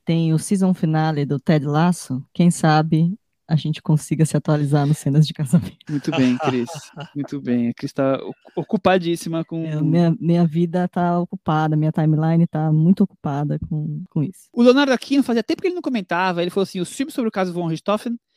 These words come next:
Speaker 2: parecem ter embarcado na triste onda do jornalismo declaratório e criaram o cinema declaratório. São dois filmes compostos por aspas, sem a menor vontade de deixar de ser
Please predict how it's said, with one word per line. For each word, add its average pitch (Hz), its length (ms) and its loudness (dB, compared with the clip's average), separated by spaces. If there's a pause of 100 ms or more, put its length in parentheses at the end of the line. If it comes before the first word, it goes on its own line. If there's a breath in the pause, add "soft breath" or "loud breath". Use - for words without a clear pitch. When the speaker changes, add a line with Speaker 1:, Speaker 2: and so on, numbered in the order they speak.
(340)
Speaker 2:
parecem 208 240 -2
ter 226 100 -2
embarcado 202 600 -4
na 185 120 -6 (120)
triste 302 400 2
onda 214 260 -2
do 196 120 -4
jornalismo 185 520 -6
declaratório 170 840 0
e 131 80 -2
criaram 175 380 0
o 190 60 -2
cinema 190 400 -6 (160)
declaratório. 151 840 -2 (380)
São 170 100 -4
dois 214 180 4
filmes 208 160 -2
compostos 170 460 -4
por 262 180 -8
aspas, 190 520 -6 (260 soft breath)
sem - 180 -6
a 180 40 -4
menor 190 200 -2
vontade 233 260 -2
de 196 60 -6
deixar 190 380 -2 (160)
de 196 80 -10
ser 185 260 -4